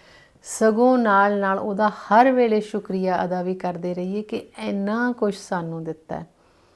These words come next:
ਜਦੋਂ ਵੀ ਅਸੀਂ ਉਦਾਸ ਹੋਈਏ ਜਾਂ ਅਸੀਂ ਆਪਦੇ ਆਪ ਨੂੰ ਥੋੜ੍ਹਾ ਜਿਹਾ ਖੁਸ਼ ਰੱਖਣ ਦੀ ਕੋਸ਼ਿਸ਼ ਕਰੀਏ ਤਾਂ ਆਪਾਂ ਪਾਣੀ ਨਾਲ ਖੇਡਦੇ ਹਾਂ, ਬੂਟਿਆਂ ਨੂੰ ਪਾਣੀ ਲਾਉਣੇ ਆ। ਤੇ ਜਿਨ੍ਹਾਂ ਦੇ ਕੋਲ, ਅਹ,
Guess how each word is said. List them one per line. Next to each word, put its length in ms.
ਜਦੋਂ 240
ਵੀ 180
ਅਸੀਂ 200
ਉਦਾਸ 380
ਹੋਈਏ 380
ਜਾਂ 240
ਅਸੀਂ 500
ਆਪਦੇ 360
ਆਪ 220
ਨੂੰ 120
ਥੋੜ੍ਹਾ 240
ਜਿਹਾ 240
ਖੁਸ਼ 280
ਰੱਖਣ 300
ਦੀ 160
ਕੋਸ਼ਿਸ਼ 420
ਕਰੀਏ 360
ਤਾਂ 180
ਆਪਾਂ 260
ਪਾਣੀ 460
ਨਾਲ 240
ਖੇਡਦੇ 560
ਹਾਂ, 100
ਬੂਟਿਆਂ 340
ਨੂੰ 100
ਪਾਣੀ 380
ਲਾਉਣੇ 380
ਆ। 160
ਤੇ 300
ਜਿਨ੍ਹਾਂ 340
ਦੇ 100
ਕੋਲ, 480
ਅਹ, 720